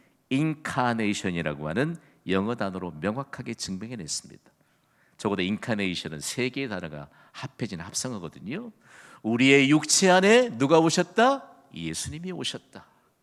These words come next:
<laughs> 중요해요. 그래서 인카네이션, 우리의 육체 안에 예수님이 오셨는데 예수님은 육체를 입고 오셨다라고 하는 이와 같은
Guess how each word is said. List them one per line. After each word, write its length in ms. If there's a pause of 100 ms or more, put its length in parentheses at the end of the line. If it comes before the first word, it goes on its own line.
(260)
<laughs> 680 (500)
중요해요. 460 (1000)
그래서 260 (100)
인카네이션, 920 (680)
우리의 540
육체 380
안에 440
예수님이 460
오셨는데 640
예수님은 520
육체를 580
입고 840
오셨다라고 1400
하는 160
이와 200
같은 420